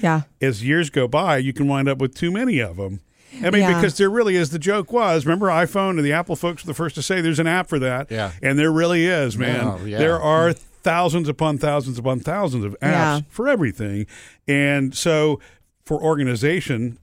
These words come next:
Speaker 2: and we also kind of work in an information overload society now, and
Speaker 1: One hundred percent.
Speaker 2: business, the
Speaker 1: Just
Speaker 2: business that we're in is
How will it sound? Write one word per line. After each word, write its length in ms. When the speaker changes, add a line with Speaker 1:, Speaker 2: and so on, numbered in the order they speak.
Speaker 2:
and 160
we 100
also 300
kind 180
of 80
work 240
in 80
an 140
information 560
overload 400
society 480
now, 240
and 80
Speaker 1:
One 80
hundred 220
percent. 240
Speaker 2:
business, 240
the 80
Speaker 1:
Just 100
Speaker 2:
business 260
that 100
we're 180
in 100
is 160